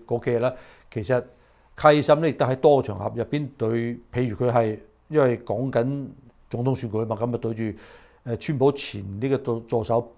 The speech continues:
鮑維爾啦，其實係關於選舉被操控嘅呢個咁嘅講法嘅話呢，係講話呢個，誒，佢提出咗好多問題，或者好多異議啦，或者好多呢個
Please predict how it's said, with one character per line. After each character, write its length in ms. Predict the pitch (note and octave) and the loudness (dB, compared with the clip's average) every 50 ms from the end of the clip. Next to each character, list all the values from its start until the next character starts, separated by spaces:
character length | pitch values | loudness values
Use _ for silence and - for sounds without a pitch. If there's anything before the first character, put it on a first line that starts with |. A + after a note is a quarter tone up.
| _ _ _ | _ _ _
鮑 320 | B2+ C3 C#3 D3 D#3 D3+ | 4 6 6 6 4 4
維 460 | C3 G#2+ F#2 F2+ F#2 F2+ F2+ G2 A2 B2 | 2 0 -2 -4 -6 -10 -12 -8 0 2
爾 100 | C#3 C#3+ | 4 4
啦， 60 | - - - - _ _ _ _ | 4 0 -6 -20 _ _ _ _
其 120 | - A#2 G#2 | -8 -8 -6
實 100 | F2+ A#2 A2+ | -4 -2 0
係 160 | A#2 A#2 A2+ - | 0 0 0 2
關 200 | - C#3 C#3+ D3 | 2 2 2 2
於 100 | C#3 D3+ | 2 -2
選 320 | D#3 D#3 - A2+ G#2+ B2 C3 | -2 -4 -6 -8 -8 -8 -6
舉 340 | A2+ A#2+ A#2 B2+ C#3 C3+ C3+ | -4 -2 0 0 0 -2 -2
被 140 | - B2+ A2 | -4 -6 -4
操 180 | - - C3+ | -2 0 0
控 220 | A#2+ G#2 A2 A2+ A2 | 0 0 -2 -4 -6
嘅 100 | A2 G#2+ | -6 -4
呢 200 | A#2+ B2 A#2+ A2 | -4 -4 -4 -4
個 100 | - A2+ | -4 -4
咁 40 | A#2 A#2+ A#2+ | -4 -4 -4
嘅 40 | A#2 - - | -6 -6 -10
講 200 | - - A2 A#2 | -12 -10 -6 -4
法 120 | A2+ A2 | -4 -4
嘅 100 | G#2 G#2+ | -4 -4
話 140 | G#2 G#2 A2 | -2 -2 0
呢， 100 | B2 B2+ B2+ - - - - - _ | 0 -2 -4 -6 -14 -20 -20 -16 _
係 240 | - A#2 A#2 A#2 A#2 A#2 A#2 A#2 | -4 -2 -2 -2 -4 -6 -8 -8
講 160 | - B2+ C3+ | -6 -2 2
話 80 | C#3+ C#3 | 2 4
呢 120 | C#3 F3 | 4 4
個， 280 | E3+ D3+ C#3+ C3+ B2 - - - - - - - - | 4 4 2 2 2 -2 -8 -16 -20 -20 -20 -14 -6
誒， 180 | C3 B2 A#2+ A#2 | -4 -2 -2 0
佢 120 | - C#3+ | 0 0
提 140 | - - A2+ A2+ D#3+ | 0 0 0 2 2
出 60 | D3 | 4
咗 20 | A#2 A#2+ | 4 4
好 60 | C#3+ | 6
多 180 | C3 D#3 D3 D3+ | 8 8 8 8
問 320 | C#3+ C3+ B2+ B2+ A2 G2+ | 6 4 2 2 2 2
題， 100 | G2 - F2 F2 F#2 | -2 -8 -10 -8 -6
或 100 | A2+ A#2+ | -4 -2
者 80 | C3 | 0
好 120 | B2+ A#2 C3 | 0 2 2
多 100 | D3 D3 | 2 0
異 40 | C#3 | 0
議 440 | A#2+ A#2+ A2+ G#2 G2 F#2 G2 G#2+ A#2 | -2 -4 -6 -8 -8 -6 -2 0 0
啦， 80 | B2 | 2
或 120 | A#2+ A#2+ G#2+ | 2 0 0
者 100 | - C3+ | 0 -2
好 180 | F#2 G#2 A2+ | 0 -2 -4
多 240 | A#2+ - C3 B2+ C3 | -2 0 2 2 2
呢 80 | C3 C3 B2+ | 2 0 -2
個 120 | B2+ A#2 | -2 -2